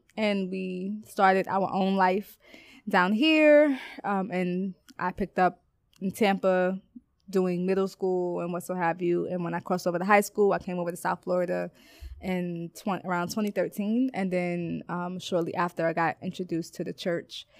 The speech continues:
which for me was a pivotal moment <laughs> in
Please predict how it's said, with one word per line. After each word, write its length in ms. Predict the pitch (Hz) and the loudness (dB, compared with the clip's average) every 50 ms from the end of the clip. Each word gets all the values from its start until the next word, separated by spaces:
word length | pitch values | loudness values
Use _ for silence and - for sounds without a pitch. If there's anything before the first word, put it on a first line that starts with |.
| - - - _ _ _ - | -20 -20 -20 _ _ _ -6
which 420 | 180 170 165 - - - - - 202 - _ - | -4 -4 -4 -4 -6 -8 -8 -8 -14 -16 _ -4
for 140 | 208 190 180 | -2 0 2
me 500 | 208 240 254 247 226 208 196 185 170 - | 4 4 6 4 4 2 0 -2 -2 -4
was 240 | - 185 175 170 - | -4 -4 -6 -6 -6
a 40 | - | -4
pivotal 260 | - 214 185 190 180 | -2 -2 0 0 0
moment 380 | 190 185 180 180 175 170 - _ - 247 208 208 - | 0 0 -2 -2 -4 -4 -6 _ 0 2 2 2 0
<laughs> 220 | - - - - | -6 -12 -10 -6
in 500 | - 196 202 196 190 190 185 180 180 | -2 -2 0 0 0 -2 -4 -6 -6